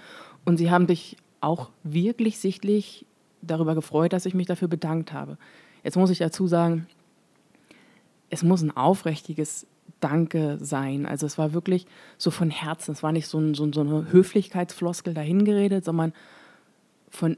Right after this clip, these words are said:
innen kommend so ein, "Hey, das war jetzt wirklich hilfreich für mich, danke." Genau, und was ich schon nach diesen zwei Wochen mit diesen zwei Kollegen gemerkt habe, ist, der Austausch mit diesen beiden hat sich schlagartig verändert.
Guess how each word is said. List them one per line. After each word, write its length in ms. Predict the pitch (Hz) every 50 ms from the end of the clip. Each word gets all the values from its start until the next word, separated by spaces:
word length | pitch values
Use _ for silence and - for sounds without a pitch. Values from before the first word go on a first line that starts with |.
| _ _
innen 300 | - 214 214 220 214 202
kommend 680 | 190 - 196 185 185 190 190 185 180 180 - - - - _
so 120 | - - 170
ein, 120 | 160 156
"Hey, 420 | 143 - - 175 170 151 143 147 - _ _ _ _ _ _ _ -
das 260 | 185 175 170 165 -
war 140 | 175 160 156
jetzt 240 | 160 160 160 - -
wirklich 300 | 170 185 - 196 190 -
hilfreich 400 | - 196 190 190 - - 156 -
für 100 | - 147
mich, 160 | 143 143 -
danke." 400 | - - 160 160 156 135 135 147 - - - - - _ _ - - _ _ _ _ _ _ _ _ _ _ _ _ _ _ _ _ _ _ _ _ _ _ _ _ _ _ _ _ -
Genau, 400 | - 170 151 143 139 139 147 151
und 240 | 143 151 151 151 - _ - - - - - - - _ _ _ _ _ _ _ _ _ -
was 160 | 156 165 165
ich 120 | 180 175
schon 100 | - 202
nach 140 | 190 185 180
diesen 200 | 202 202 196 190
zwei 340 | 190 - - 190 196 208 202
Wochen 220 | 202 202 - 196
mit 140 | 170 160 -
diesen 180 | 175 165 185 175
zwei 300 | - - 190 190 202 208
Kollegen 400 | - - 214 190 196 196 196 190
gemerkt 420 | 185 185 185 185 190 196 - -
habe, 220 | 170 160 156 160 156
ist, 440 | - 180 185 - - - - - _ _ _ _ _ _ _ _ _ _ _ _ -
der 160 | 165 - -
Austausch 440 | - 190 196 - - - 170 170 -
mit 160 | 170 165 -
diesen 180 | 175 170 170 156
beiden 340 | 165 160 165 165 170 160
hat 140 | 165 160 -
sich 240 | - 165 160 - - _
schlagartig 960 | - - - - - 170 165 170 165 151 151 - - - - - - - -
verändert. 420 | - - 151 151 151 147 147 151